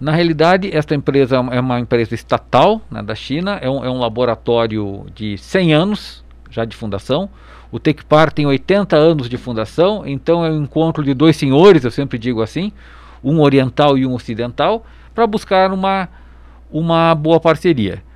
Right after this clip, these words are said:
Nós sabemos que o processo de vacina tem uma fase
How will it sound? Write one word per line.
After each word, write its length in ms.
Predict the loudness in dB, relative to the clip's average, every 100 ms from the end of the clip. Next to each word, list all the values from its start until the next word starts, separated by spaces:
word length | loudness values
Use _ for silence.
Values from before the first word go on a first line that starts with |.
| -20 -20 -20 -6
Nós 140 | -4
sabemos 480 | 0 0 0 0 -6
que 600 | -6 -2 0 0 -2 -4 -6
o 100 | -6
processo 460 | -6 -2 -2 -4
de 100 | -6
vacina 540 | -6 -6 -6 -4 -4 -6
tem 220 | -6 -6
uma 180 | -6 -4
fase 480 | -2 -2 -2 -8